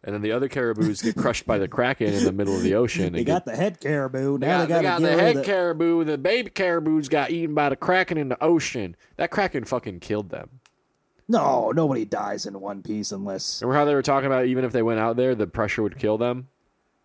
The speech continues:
Speaker 1: And then the Kraken popped their bubble and crushed that caribou ship with everyone on board?
Speaker 2: Dude, I want them to be dead,
Speaker 1: They're
Speaker 2: but,
Speaker 1: dead.
Speaker 2: but I know for a fucking fact that Oda's gonna come up with some
Speaker 1: No,
Speaker 2: bullshit
Speaker 1: they're
Speaker 2: that'll
Speaker 1: dead.
Speaker 2: probably
Speaker 1: No, they're
Speaker 2: saved by,
Speaker 1: dead.
Speaker 2: like,
Speaker 1: Have they made
Speaker 2: mermaids.
Speaker 1: another co-,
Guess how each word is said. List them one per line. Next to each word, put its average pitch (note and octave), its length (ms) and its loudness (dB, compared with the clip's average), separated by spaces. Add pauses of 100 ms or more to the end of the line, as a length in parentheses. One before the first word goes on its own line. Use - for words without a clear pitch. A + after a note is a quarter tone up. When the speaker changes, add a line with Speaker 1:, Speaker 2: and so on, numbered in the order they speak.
(520)
Speaker 1:
And F#2 120 -6
then F#2 60 -2
the F2+ 80 -4
Kraken G2 400 -2
popped G2+ 300 -2
their G#2 120 2
bubble G2+ 360 0
and F2 220 -6 (100)
crushed - 320 -4
that F2+ 200 -2
caribou G2+ 360 -2
ship A#2+ 320 -2 (240)
with F2+ 100 -6
everyone G2 320 0
on F#2+ 140 -2
board? G2+ 340 0 (300)
Speaker 2:
Dude, C3+ 160 0
I B2 80 0
want A#2+ 340 -2
them D#3 140 0
to D#3 60 -2
be E3 100 0
dead, F3 320 0
Speaker 1:
They're B2 100 0
Speaker 2:
but, B2 100 2
Speaker 1:
dead. A2 280 0 (100)
Speaker 2:
but C3+ 160 0
I B2+ 120 -2
know D3 120 0
for C#3+ 160 0
a G#2+ 40 -6
fucking A#2 320 -10 (160)
fact A2 240 -6
that F#2+ 100 -8
Oda's G2 260 -6
gonna G2 140 -8
come G2 240 -10
up F2 100 -12
with - 120 -14
some E2 240 -14
Speaker 1:
No, E2 100 -4
Speaker 2:
bullshit F2+ 120 0
Speaker 1:
they're G#2+ 120 2
Speaker 2:
that'll F#2+ 240 0
Speaker 1:
dead. E2+ 60 -4
Speaker 2:
probably A2+ 240 0
Speaker 1:
No, F#2+ 180 4
they're G2+ 140 2
Speaker 2:
saved F#2+ 100 -2
by, F#2 40 0 (100)
Speaker 1:
dead. G#2+ 80 0
Speaker 2:
like, G2 180 -4
Speaker 1:
Have G#2 140 2
they G#2+ 100 4
made G#2 160 0
Speaker 2:
mermaids. G2+ 160 0
Speaker 1:
another G2 220 -2
co-, G2 120 -4